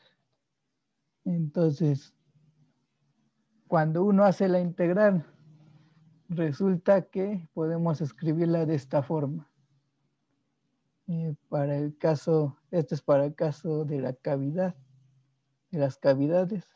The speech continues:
y esto es el desordenado. Encontramos que dependen de una misma cantidad, la cual es una probabilidad de F dados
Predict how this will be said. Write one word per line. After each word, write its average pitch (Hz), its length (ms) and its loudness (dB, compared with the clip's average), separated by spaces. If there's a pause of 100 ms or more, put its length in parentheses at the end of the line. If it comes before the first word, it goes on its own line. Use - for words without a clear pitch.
(180)
y 170 100 -2
esto 147 200 -6
es 143 140 -16
el 143 200 -6
desordenado. 151 760 -6 (1400)
Encontramos 175 840 0
que 202 380 -4 (380)
dependen 170 600 -2
de 170 80 -2
una 165 200 0
misma 165 400 0
cantidad, 160 640 -6 (1600)
la 143 180 0
cual 165 340 0
es 165 140 0
una 160 240 2
probabilidad 147 680 2
de 165 360 -2
F 185 500 -2 (440)
dados 151 1000 -4